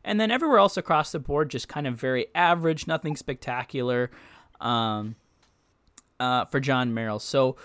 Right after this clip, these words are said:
um, that's kind of the high level o-, of the stats at the core. So, uh, Justin, let's go to you,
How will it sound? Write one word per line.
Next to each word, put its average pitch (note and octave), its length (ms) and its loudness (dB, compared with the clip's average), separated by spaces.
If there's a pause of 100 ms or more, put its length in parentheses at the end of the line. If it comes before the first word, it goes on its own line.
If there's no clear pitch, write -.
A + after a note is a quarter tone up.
(240)
um, C3+ 240 0
that's F#3+ 140 4
kind E3 200 2
of C3 60 2
the B2 60 -2
high D3+ 180 6
level C#3 380 4
o-, G2 120 2
of C3 320 -2
the C3 60 -2
stats B2 400 -2
at - 60 -10
the A#2+ 80 -10
core. B2 340 -4
So, A#2+ 480 -2
uh, A#2 220 -2
Justin, E3+ 380 2
let's D3+ 160 -4
go E3+ 160 4
to D3+ 60 2
you, C#3 600 2